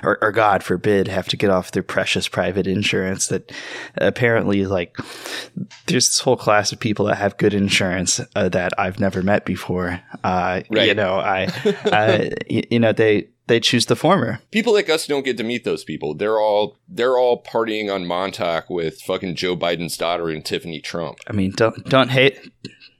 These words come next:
Speaker 2: That was real, by the way. That was the, that was a picture that came out today. It was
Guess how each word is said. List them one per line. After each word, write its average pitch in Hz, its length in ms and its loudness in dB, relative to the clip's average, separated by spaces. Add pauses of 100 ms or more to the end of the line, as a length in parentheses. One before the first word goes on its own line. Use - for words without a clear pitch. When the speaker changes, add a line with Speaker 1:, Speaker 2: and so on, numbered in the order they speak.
(120)
Speaker 2:
That 196 160 4
was 160 180 0
real, 156 260 4
by 123 200 2
the 113 100 2
way. 104 140 2
That 120 160 2
was 139 160 -6
the, 117 260 0
that 131 140 2
was 131 100 0
a 120 80 0
picture 110 440 -4
that 87 140 -6
came 98 200 -6
out 82 160 -6
today. 80 180 -8
It 71 100 -4
was 71 240 -8